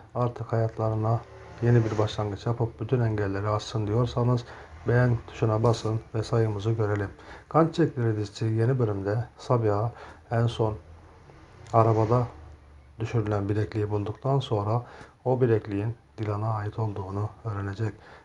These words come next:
ve artık Dilan'ın kendisinin öz kızı olduğunu anlamaya başlayacak. Ve Dilan hakkında araştırmalar yaptıktan sonra Hikmet'in kızı olduğu ortaya çıkacak. Ve artık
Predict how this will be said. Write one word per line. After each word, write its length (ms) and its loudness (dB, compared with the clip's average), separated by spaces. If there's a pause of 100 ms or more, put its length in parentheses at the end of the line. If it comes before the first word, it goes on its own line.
(160)
ve 60 2
artık 400 0 (420)
Dilan'ın 400 4 (120)
kendisinin 680 -2
öz 220 0
kızı 200 -6
olduğunu 600 0 (140)
anlamaya 540 -2 (120)
başlayacak. 680 -4 (1300)
Ve 100 4
Dilan 220 6
hakkında 500 0 (160)
araştırmalar 640 0
yaptıktan 520 -2
sonra 460 0 (240)
Hikmet'in 400 0
kızı 220 2
olduğu 480 2 (420)
ortaya 480 2 (100)
çıkacak. 420 -4 (960)
Ve 60 2
artık 380 2